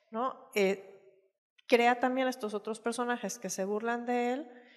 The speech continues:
que seguramente era una práctica muy común de burlarse del loquito de la esquina, así tal cual, como te lo estoy diciendo,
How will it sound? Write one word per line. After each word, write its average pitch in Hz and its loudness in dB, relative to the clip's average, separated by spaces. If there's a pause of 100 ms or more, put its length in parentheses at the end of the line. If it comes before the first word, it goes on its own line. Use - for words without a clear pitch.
(220)
que 254 2
seguramente 277 2
era 240 -2
una 220 -6
práctica 226 -4
muy 269 0
común 233 -2
de 240 2
burlarse 196 0
del 214 -2
loquito 208 -4
de 202 2
la 202 -4
esquina, 202 -4
así 208 2
tal 269 -6
cual, 208 -2
como 185 -6
te 190 -2
lo 190 -10
estoy 233 -6
diciendo, 277 -6